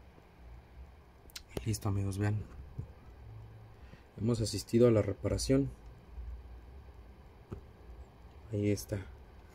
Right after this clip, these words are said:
Dando video. Pues bueno, ya quedó ahí nuestra maquinita trabajando. Vamos a armarla completa. Suscríbanse, denle manita arriba si les gustó el video.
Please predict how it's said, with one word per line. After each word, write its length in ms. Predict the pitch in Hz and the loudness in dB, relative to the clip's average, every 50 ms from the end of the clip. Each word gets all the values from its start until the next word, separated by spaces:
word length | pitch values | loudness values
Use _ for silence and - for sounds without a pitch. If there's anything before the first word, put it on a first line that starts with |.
| - - - - - - - | -18 -18 -16 -16 -10 -4 2
Dando 520 | 113 117 127 131 127 139 139 143 - - - - | 4 6 6 8 8 8 8 8 6 4 2 2
video. 580 | 110 107 107 101 110 110 107 101 98 98 95 - - - - - - - - - - - - - - - - - - - - - - - - - - - - - - - - - - - - - | 4 4 6 6 6 6 6 6 4 2 -2 -6 -10 -18 -20 -20 -20 -20 -20 -16 -12 -10 -10 -10 -10 -12 -16 -16 -16 -16 -12 -8 -6 -4 -2 -2 -2 -2 -2 -4 -8 -8 -12 -16 -20 -20 -8 -4
Pues 140 | 104 98 98 | -2 0 4
bueno, 280 | 107 127 147 165 175 - - - - - - - - - - - - - - - - - - - | 6 8 8 8 6 4 2 -4 -12 -10 -8 -8 -8 -8 -12 -16 -18 -18 -20 -20 -20 -18 -8 -4
ya 300 | - 101 101 110 117 117 | 0 4 6 6 6 6
quedó 260 | - 123 107 113 117 | 6 6 8 8 10
ahí 220 | 120 117 117 117 117 | 10 8 8 8 8
nuestra 360 | 120 120 117 - - - 107 | 8 6 6 6 4 2 2
maquinita 680 | 95 95 92 - - 110 120 131 - - - 165 170 160 - - - - - - - - - - - - - - | 2 0 0 2 4 6 6 6 6 6 6 6 6 4 2 -6 -18 -20 -18 -18 -18 -18 -18 -18 -18 -18 -14 -8
trabajando. 680 | - 104 101 98 98 92 - - 127 131 147 151 147 | -2 0 2 4 4 2 2 4 4 6 8 8 8
Vamos 380 | 139 139 139 139 135 - - - | 8 8 8 6 4 4 2 2
a 200 | 104 101 98 98 | 4 4 4 4
armarla 540 | 95 101 104 104 113 120 123 123 123 120 113 - | 4 4 4 4 6 6 6 6 6 6 4 2
completa. 600 | - 101 98 - - 117 131 139 - - 170 208 226 - - - - - - - - - - - - - - - - - - - - - - - - - - - - - - - - - - - - - | 0 0 0 4 6 8 8 8 8 6 4 4 4 2 -4 -12 -16 -16 -18 -18 -16 -14 -12 -12 -12 -12 -14 -14 -14 -14 -14 -14 -14 -16 -16 -18 -16 -16 -16 -16 -14 -16 -18 -18 -18 -18 -16 -12 -10 -8
Suscríbanse, 1040 | - - 107 - - - 123 143 143 151 151 147 135 - 151 151 156 156 131 - - - | -6 -4 -4 0 6 8 10 12 12 12 12 10 10 10 12 12 12 12 8 4 0 -2
denle 380 | 104 101 117 127 135 143 147 | 4 8 10 10 12 12 12
manita 400 | 131 113 107 110 117 113 - 135 | 10 10 10 10 10 10 8 8
arriba 440 | 131 117 127 143 151 143 151 160 160 | 8 10 10 10 10 10 10 8 8
si 120 | 151 - 110 | 8 6 4
les 160 | 98 95 101 | 2 2 2
gustó 240 | 98 95 - - 123 | 0 0 4 6 6
el 80 | 120 | 8
video. 480 | 120 123 120 135 139 151 156 160 175 | 10 10 12 12 12 12 12 10 8